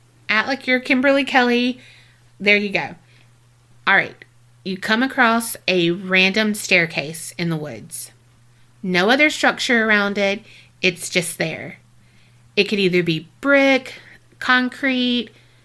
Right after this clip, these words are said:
It could even be, like, cast iron spirals that you would see at a lighthouse. The condition can be in ruins, or it could be perfectly sturdy and look like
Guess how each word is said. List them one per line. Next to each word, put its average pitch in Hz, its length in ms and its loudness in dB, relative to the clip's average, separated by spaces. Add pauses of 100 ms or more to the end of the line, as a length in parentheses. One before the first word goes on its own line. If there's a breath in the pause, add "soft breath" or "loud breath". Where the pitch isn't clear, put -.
(560 soft breath)
It 190 160 0
could 190 220 -4
even 202 300 -2
be, 190 180 2
like, 156 320 -6 (120)
cast 208 440 0
iron 208 560 0
spirals 220 680 2
that 208 140 0
you 185 100 -2
would 185 120 0
see 185 360 -4
at 165 200 -2
a 156 60 -6
lighthouse. 262 960 -2 (840 soft breath)
The 208 140 0
condition 208 460 0
can 214 160 0
be 196 220 0
in 170 280 0
ruins, 330 760 0
or 202 240 0
it 196 120 -4
could 208 100 -4
be 190 280 -6
perfectly 240 880 -2 (340 loud breath)
sturdy 214 800 0
and 180 540 0 (120)
look 190 360 -4
like 170 560 -2